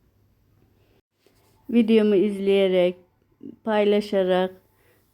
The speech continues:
bana destek olan herkese şimdiden çok teşekkür ederim. Kabaklarımı hazırlıyorum arkadaşlar. Önceden kabaklarımı üzerine,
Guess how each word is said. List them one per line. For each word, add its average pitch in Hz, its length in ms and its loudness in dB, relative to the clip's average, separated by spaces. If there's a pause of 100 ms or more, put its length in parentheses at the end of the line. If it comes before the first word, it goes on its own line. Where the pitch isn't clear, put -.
(200)
bana 240 240 0
destek 233 380 0
olan 196 260 0
herkese 214 480 -4
şimdiden 196 460 -2
çok 202 260 -8
teşekkür 185 460 -6
ederim. 175 460 -2 (520)
Kabaklarımı 277 600 2
hazırlıyorum 208 580 -2
arkadaşlar. 196 680 -6 (1120)
Önceden 220 540 2
kabaklarımı 220 1000 -2
üzerine, 196 680 -2